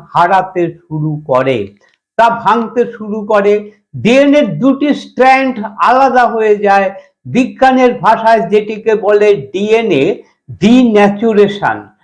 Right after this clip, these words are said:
আর কিছুক্ষণের মধ্যে ডিএনএ ভেঙে যায়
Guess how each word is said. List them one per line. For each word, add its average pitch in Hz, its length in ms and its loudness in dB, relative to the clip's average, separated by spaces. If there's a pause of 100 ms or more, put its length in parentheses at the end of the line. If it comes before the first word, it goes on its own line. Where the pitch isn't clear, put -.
(220)
আর 226 140 2 (100)
কিছুক্ষণের 294 800 0
মধ্যে 285 560 0
ডিএনএ 262 500 2
ভেঙে 247 360 0
যায় 233 380 2